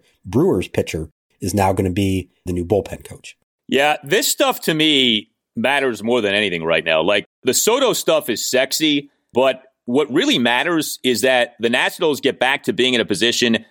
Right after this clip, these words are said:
Speaker 2: from which they're creating more Juan Sotos, you know, because if you're where they have been the last few years, which is you're not churning out new stars, it doesn't matter if you have Juan Soto or not, okay? You're not gonna be good. One player in baseball can only do so much. So they really do have to get back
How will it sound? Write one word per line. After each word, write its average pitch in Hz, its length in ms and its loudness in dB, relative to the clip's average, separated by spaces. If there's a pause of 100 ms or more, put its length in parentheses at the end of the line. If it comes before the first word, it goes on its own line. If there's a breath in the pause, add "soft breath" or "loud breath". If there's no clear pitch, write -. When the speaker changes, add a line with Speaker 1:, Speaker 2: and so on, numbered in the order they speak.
Speaker 2:
from 123 220 0
which 120 340 0
they're 117 240 2
creating 131 540 0
more 120 200 2
Juan 90 280 0
Sotos, 64 580 -2
you 101 80 0
know, 110 140 2
because 123 340 0
if 151 160 -2
you're 277 160 2
where 285 220 2
they 175 160 2
have 135 160 -2
been 147 260 0
the 120 80 2
last 131 300 0
few 131 80 -2
years, 117 360 0
which 107 200 0
is 110 240 0
you're 147 100 2
not 240 220 0
churning 170 340 0
out 131 160 -2
new 123 140 -2
stars, 123 500 0 (240 soft breath)
it 285 180 0
doesn't 247 360 2
matter 156 300 2
if 107 120 -6
you 123 140 2
have 92 100 -2
Juan 98 260 2
Soto 90 340 2
or 80 120 0
not, 78 240 2
okay? 127 420 0 (140 loud breath)
You're 180 160 2
not 339 220 0
gonna 233 120 2
be 175 120 0
good. 175 240 0
One 233 300 0
player 220 380 0
in 143 80 0
baseball 135 460 0
can 120 180 0
only 151 220 2
do 120 380 2 (320 loud breath)
so 135 260 2
much. 120 320 2
So 127 140 2
they 220 180 2
really 214 460 0
do 139 240 2
have 131 220 -2
to 120 100 -2
get 117 180 -2
back 120 320 0